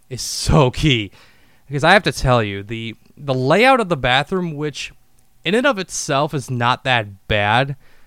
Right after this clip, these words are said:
it's just the problem is you can't squat, you can't just squat down on the toilet without having your knees touch a wall.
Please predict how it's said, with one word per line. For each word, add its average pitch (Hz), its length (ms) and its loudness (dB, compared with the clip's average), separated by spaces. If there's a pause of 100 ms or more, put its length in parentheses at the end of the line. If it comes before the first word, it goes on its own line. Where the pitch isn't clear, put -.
(120)
it's 131 120 -6
just 180 180 -4
the 165 80 -4
problem 175 720 2
is 127 680 -6 (920)
you 127 240 -4
can't 247 360 0
squat, - 640 2
you 190 100 -6
can't 240 260 -2
just 170 160 -8
squat 175 260 4
down 175 180 2
on 156 100 -2
the 139 80 -4
toilet 127 520 0 (680)
without 135 360 4
having 143 260 2
your 127 180 0
knees 127 600 -4
touch 127 440 -2 (100)
a 123 100 -4
wall. 117 560 2